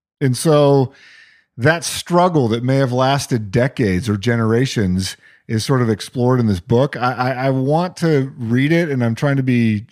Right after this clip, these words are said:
realistic with myself. I don't know if I can digest a six hundred eighty page book right now. And so I went to the Amazon page. I looked down, I was like, "Oh, do they have an audio book? Like, is there some, some way?" 'Cause it's very intriguing to me.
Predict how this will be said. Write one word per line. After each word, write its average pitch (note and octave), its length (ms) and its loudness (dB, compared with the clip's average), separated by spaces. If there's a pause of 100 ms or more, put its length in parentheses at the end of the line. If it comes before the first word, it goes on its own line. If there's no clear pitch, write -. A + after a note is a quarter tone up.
realistic B2 560 0
with C#3 100 -2
myself. C#3 320 0
I A2 80 0
don't A#2 280 0
know A#2+ 120 2
if A#2 100 -2
I A#2 120 0
can A2 160 -4
digest G#2+ 580 -4 (320)
a G#2+ 80 -4
six - 280 -4
hundred C#3+ 260 0
eighty A#2 180 2
page A2+ 300 -2
book A2 220 -2
right C3+ 160 -2
now. D3 260 0 (340)
And A#2 100 -2
so C#3 120 0
I A2+ 80 4
went B2 320 0
to D3+ 80 0
the A#2 180 2
Amazon A#2 340 2
page. A#2 520 -2 (260)
I G2+ 80 -2
looked A2+ 260 0
down, A#2+ 100 0
I A#2 40 -2
was G#2 80 -4
like, F#2+ 200 -6
"Oh, E2+ 360 -10
do F#2 100 -16
they G2+ 60 -8
have F#3 120 -6
an - 60 -12
audio G#2 380 -6
book? G#2+ 300 -2
Like, A2 160 -2
is G#2+ 80 0
there A2+ 100 0
some, C#3+ 420 0 (300)
some E3+ 340 0
way?" D3+ 260 4
'Cause B2+ 180 0
it's A#2 140 -2
very C3+ 460 0
intriguing B2+ 560 -4
to C3+ 100 -4
me. C#3 320 -2